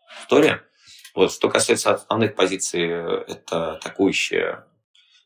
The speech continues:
Тут видно ребят понаглее, кто не боится, кто лезет вперёд. Пусть ему, например, сейчас не хватает техники, понимания, но он сам по себе, по духу, он вот, у него характер есть, он лезет, он не сгибается, он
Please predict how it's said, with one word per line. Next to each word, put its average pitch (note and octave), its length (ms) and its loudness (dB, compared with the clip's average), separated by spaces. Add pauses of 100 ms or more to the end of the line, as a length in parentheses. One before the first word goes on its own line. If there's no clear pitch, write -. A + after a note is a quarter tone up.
Тут G2 240 0
видно F2+ 240 0
ребят F2+ 360 2
понаглее, F2 500 0
кто - 300 -4
не F2 140 -6
боится, - 640 -2 (540)
кто - 220 0
лезет F2 280 -4
вперёд. - 400 4
Пусть - 240 -6
ему, F#2 180 -4
например, - 440 -10
сейчас - 260 -8
не E2+ 80 -6
хватает E2+ 640 -2 (260)
техники, F2+ 440 -2
понимания, F2 1400 -2
но E2+ 540 -6
он E2+ 380 -6 (280)
сам F#2 300 2
по - 80 -14
себе, - 260 -8
по E2 200 -6
духу, E2+ 380 -2
он E2+ 360 -12
вот, - 220 -14 (460)
у F#2 40 -10
него - 80 -8
характер G2 400 0
есть, - 460 -12
он F#2+ 120 -2
лезет, E2+ 540 -4
он G2 120 -4
не F#2 60 -8
сгибается, E2+ 720 -6
он - 140 -20